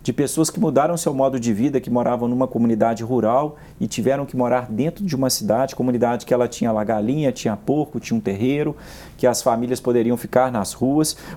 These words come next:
Muitos morreram e não receberam a sua indenização. Então, tudo isso tá no processo da justiça inglesa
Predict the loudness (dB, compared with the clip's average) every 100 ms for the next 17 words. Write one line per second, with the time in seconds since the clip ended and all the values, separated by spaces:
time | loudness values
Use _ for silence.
0 | 0 2 2 4 6 6 6 6 2 4
1 | 4 4 2 0 0 0 -2 -2 2 2
2 | 4 2 2 2 0 0 -2 0 0 -4
3 | -10 -20 -20 -20 -4 -2 2 4 4 2
4 | 2 0 2 0 2 0 0 -2 -2 -4
5 | -4 -2 0 2 2 2 0 -4